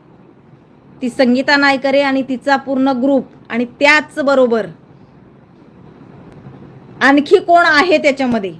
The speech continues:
आणखी पुरुष मंडळी आहेत, मला नावं येणार आहेत उद्या, या सगळ्या लोकांवर कारवाई करा. संगीता नायकरेच्या ऑफिसमधलं दप्तर उचला, किती महिलांना हिने फे-, फसवलं. त्या महिले, तुमच्याकडनं घेतला होता का अर्ज लिहून? तिची एक पद्धत असायची, आ, ते तो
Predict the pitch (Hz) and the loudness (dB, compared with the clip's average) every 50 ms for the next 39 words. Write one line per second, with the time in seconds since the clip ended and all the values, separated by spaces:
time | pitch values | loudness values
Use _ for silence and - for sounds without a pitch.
0 | - - - - - - - - 226 240 262 - 302 - - 302 294 320 311 294 | -20 -20 -20 -20 -20 -16 -10 -6 -4 -4 -2 -2 -4 -6 -4 -6 -6 -6 -4 -2
1 | 285 285 277 294 302 302 302 285 269 269 311 277 277 277 269 269 262 254 254 247 | 0 2 2 2 2 2 2 2 2 2 0 -2 -2 -4 -4 -2 -2 -2 -2 -2
2 | 247 240 269 269 262 247 247 247 240 233 226 202 214 202 185 175 160 165 - - | -2 0 0 0 0 -2 -2 -2 -2 -2 -2 -4 -6 -6 -8 -10 -14 -14 -20 -20
3 | - - - - - 240 247 240 - - 277 220 202 202 202 202 247 269 311 330 | -20 -20 -20 -8 -2 -2 -2 -2 -2 -4 -4 -4 -4 -4 -2 2 4 4 6 4
4 | 339 349 330 - - 302 294 294 285 294 294 294 294 269 254 240 233 233 233 240 | 6 4 2 2 2 -2 -2 -2 -2 -2 -4 -4 -2 -2 -2 -2 0 0 0 -2
5 | 233 - 233 220 214 226 240 262 311 - - - - - - - - 254 254 254 | -2 -4 -4 -4 -4 -4 -4 -6 -10 -14 -20 -20 -20 -20 -14 -6 -4 -2 -2 -2
6 | 294 285 311 311 311 302 294 285 277 247 277 277 277 262 254 - 269 269 269 269 | 0 2 2 2 2 2 2 0 0 0 0 0 0 0 0 0 0 2 2 2
7 | 277 285 277 - 226 240 240 269 294 294 285 285 277 262 277 262 226 277 277 - | 2 0 -2 -4 -4 -6 -4 -4 -6 -6 -4 -6 -4 -2 -2 -2 0 -2 -2 -2
8 | - 339 320 330 320 320 - 320 311 294 262 214 175 170 165 - 277 233 - 302 | 0 0 0 0 0 -4 -4 -2 0 0 0 0 -2 -6 -10 -10 -8 -6 -4 -2
9 | 302 302 302 302 285 269 277 285 285 285 294 294 - 302 233 - - 262 247 247 | 0 0 0 0 0 0 0 -2 -2 -2 -4 -2 -2 -2 -2 -2 -2 -4 -2 0
10 | 294 277 269 254 233 196 165 160 - - - - - - - - - - - - | 0 0 0 0 -2 -4 -6 -10 -18 -20 -20 -20 -20 -20 -20 -20 -20 -20 -20 -20
11 | - - - 240 247 254 269 277 269 262 262 247 - - - 285 269 269 311 302 | -20 -12 -6 -4 -2 0 2 2 4 2 2 0 -2 -8 -10 -8 -6 -4 -4 -2
12 | 320 311 320 330 440 427 - - 480 427 - 262 240 233 214 196 214 202 208 196 | -4 -4 -4 -4 -6 -6 -4 -4 -4 -4 -2 -2 -2 -2 -2 -4 -6 -6 -6 -8
13 | 185 175 - - - - - - - - 247 - 277 285 269 277 - 294 247 233 | -10 -12 -16 -20 -20 -20 -20 -20 -14 -12 -10 -6 -4 -4 -4 -2 -2 -2 -2 0
14 | 277 240 269 254 254 240 226 226 226 226 233 233 220 208 - 254 247 240 240 - | -2 -2 -2 -2 -2 -4 -2 -2 0 0 0 0 -2 -4 -2 -2 -2 -2 -2 -4
15 | 240 220 202 - | -8 -10 -10 -8